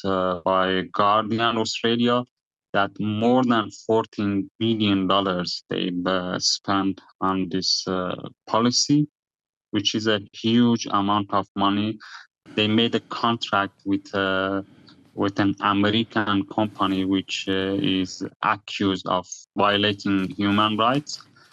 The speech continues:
with, uh, four hundred twenty million dollars for a contract in Nauru. And we know that only seventy people remain in Nauru. And that is a big question,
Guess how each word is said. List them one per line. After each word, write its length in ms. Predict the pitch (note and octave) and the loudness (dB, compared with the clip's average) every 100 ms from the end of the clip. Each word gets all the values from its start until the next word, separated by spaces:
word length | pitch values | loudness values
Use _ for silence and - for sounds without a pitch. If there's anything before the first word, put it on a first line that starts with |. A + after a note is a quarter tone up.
| _ _ - | _ _ -8
with, 340 | G#2 G#2+ - - | -2 -2 -2 0
uh, 320 | G#2 G2+ G2 - - - | 2 2 0 -4 -12 -2
four 240 | C3+ C#3+ C#3+ | 2 4 2
hundred 680 | - C#3 C#3 B2 G#2 F#2+ - - | 2 2 4 2 0 -2 -6 -20
twenty 540 | - B2 B2 B2 - A2+ | -4 2 2 2 -2 -2
million 840 | G#2+ G#2 A2 A#2+ A#2+ A2+ G#2 F2+ | -2 0 2 4 4 2 0 0
dollars 580 | F#2+ G#2 G2 C#2+ - - - _ | -2 0 -4 -6 -8 -10 -14 _
for 540 | G2 G2 F#2+ F#2 F#2+ F#2+ | -2 0 0 0 -4 -6
a 100 | G2+ | -8
contract 640 | - - A2 - G2+ - | -4 -2 -2 -2 -4 -2
in 200 | G2 F#2+ | -2 2
Nauru. 480 | G2+ A2 G2+ F#2+ A2+ _ _ - - - _ _ - | 2 2 2 -2 -4 _ _ -20 -20 -20 _ _ 0
And 260 | G#2+ G#2 G#2+ | 2 2 4
we 140 | A#2+ | 6
know 320 | A#2+ A#2+ A#2+ | 6 6 4
that 260 | A2 G#2 G2 - | 4 2 0 -2
only 500 | A#2 A2+ A2+ G#2+ G#2 F2 | 0 2 2 0 -2 -2
seventy 680 | - - A#2 A2 C#3 - - | -2 0 0 2 0 -2 -8
people 720 | - B2 - F#2+ F#2 F2 F2+ | -2 -2 0 -2 -2 -4 -8
remain 520 | - G2+ G#2 G#2+ G#2 | -6 0 2 2 0
in 240 | F2+ G2 F#2 | 2 0 2
Nauru. 480 | F#2+ G#2+ B2 C3+ - _ _ - _ - | 2 2 0 -2 -4 _ _ -20 _ -2
And 200 | G#2 G#2 | 0 2
that 200 | A2 - | 0 -2
is 120 | A#2+ | -2
a 60 | A#2+ | 0
big 240 | G#2 A#2+ | 0 -2
question, 580 | - A#2+ B2 - G2 | 0 -2 0 -2 -4